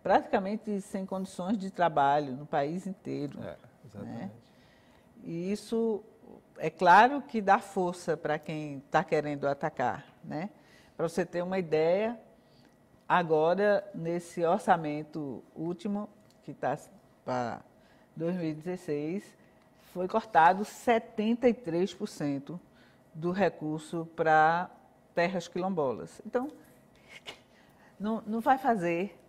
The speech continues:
Speaker 1: né?
Speaker 2: Exatamente.
Speaker 1: E não vai fazer a, as indígenas também com a su-,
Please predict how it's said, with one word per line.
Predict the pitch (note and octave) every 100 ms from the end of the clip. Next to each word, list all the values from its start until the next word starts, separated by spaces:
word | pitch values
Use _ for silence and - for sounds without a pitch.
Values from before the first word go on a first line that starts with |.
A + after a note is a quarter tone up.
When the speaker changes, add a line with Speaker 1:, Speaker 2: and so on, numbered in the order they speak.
| _ -
Speaker 1:
né? | C#3+
Speaker 2:
Exatamente. | G2+ F#3 A#3+ B2+ A2 G2 -
Speaker 1:
E | G3+
não | A3+ C4+
vai | A#3+ C#4
fazer | D4 B3+ A3 A#3 C#4 - -
a, | - G#3+ G3+ -
as | A3 A#3+
indígenas | G#3+ F3+ G3+ A3 G3+
também | F#3+ F3+ F#3 G#3+ A3+ - _
com | - G#3+
a | G#3+ A#3+
su-, | - -